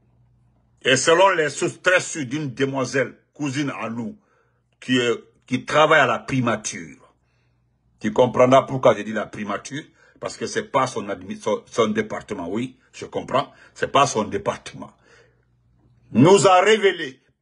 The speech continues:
parce qu'elle sort avec un, un ministre, nous a révélé que aujourd'hui, il faut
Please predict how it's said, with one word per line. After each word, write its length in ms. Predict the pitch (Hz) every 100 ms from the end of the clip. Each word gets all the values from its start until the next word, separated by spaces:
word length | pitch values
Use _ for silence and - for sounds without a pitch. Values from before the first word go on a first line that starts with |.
| _ _ -
parce 180 | 113 -
qu'elle 240 | 139 110
sort 260 | - 151 131
avec 340 | 107 120 -
un, 280 | 117 120 107 -
un 80 | 117
ministre, 460 | 101 113 175 - _ _
nous 280 | 110 127 123
a 120 | 107
révélé 560 | 117 165 127 104 92 -
que 80 | - 254 269 - _ _ _ -
aujourd'hui, 760 | 123 123 131 107 139 170 - _ _ _ _ _ _ _ _
il 80 | 139
faut 340 | - 127 -